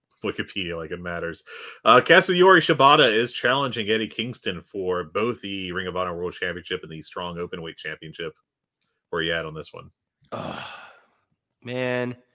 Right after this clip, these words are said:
Speaker 2: this would have been so great if this was Katsuyori Shibata March of twenty seventeen.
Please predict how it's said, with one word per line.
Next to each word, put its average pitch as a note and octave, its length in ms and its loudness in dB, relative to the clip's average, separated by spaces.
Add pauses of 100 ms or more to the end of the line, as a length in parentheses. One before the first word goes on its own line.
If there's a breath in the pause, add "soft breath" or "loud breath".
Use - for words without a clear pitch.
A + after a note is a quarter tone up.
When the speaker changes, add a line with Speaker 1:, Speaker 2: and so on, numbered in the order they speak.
(540)
Speaker 2:
this E3 240 -4
would F3 140 0
have D3 80 -6
been B2+ 140 0
so B2+ 340 2
great A2+ 340 0
if G2+ 140 -6
this G#2+ 200 -6
was G2+ 140 -12
Katsuyori G2 560 0
Shibata F2 640 -2 (380 soft breath)
March G#2+ 420 0
of F#2+ 80 -16
twenty F#2+ 280 -10
seventeen. E2 680 -12